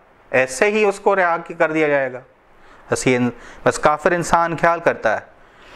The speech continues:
کہ عادل انسان اگر اس جہاں میں جی رہا ہے تو وہ ناشپتی درخت کی مانند ہے،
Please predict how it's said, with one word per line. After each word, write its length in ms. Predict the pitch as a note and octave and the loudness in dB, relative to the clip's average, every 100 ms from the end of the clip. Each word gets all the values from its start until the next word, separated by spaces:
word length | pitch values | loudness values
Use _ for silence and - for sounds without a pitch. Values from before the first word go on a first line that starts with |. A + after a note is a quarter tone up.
| - - | -6 0
کہ 100 | F3 | 2
عادل 380 | D3 E3+ F3 G#3 | 2 2 2 0
انسان 380 | F#3 - E3 D#3 | 0 0 0 0
اگر 200 | C#3+ C#3 | 0 0
اس 160 | C#3 C#3 | 0 0
جہاں 220 | C3+ C#3+ | 0 0
میں 120 | C3 | -2
جی 260 | B2 C3+ C#3+ | -2 0 2
رہا 180 | C3 | 0
ہے 60 | - - - - - - - - - - - - | -4 -16 -20 -20 -20 -20 -20 -20 -20 -20 -8 0
تو 120 | D#3+ | 2
وہ 120 | D#3+ | 2
ناشپتی 800 | D#3 D#3+ E3+ - - - F#3+ F#3 | 2 2 0 -2 -2 2 2 2
درخت 380 | E3 D#3 - - | 2 0 -2 -4
کی 80 | D3 | -2
مانند 360 | B2 A2+ | 0 -2
ہے، 40 | A2 | -6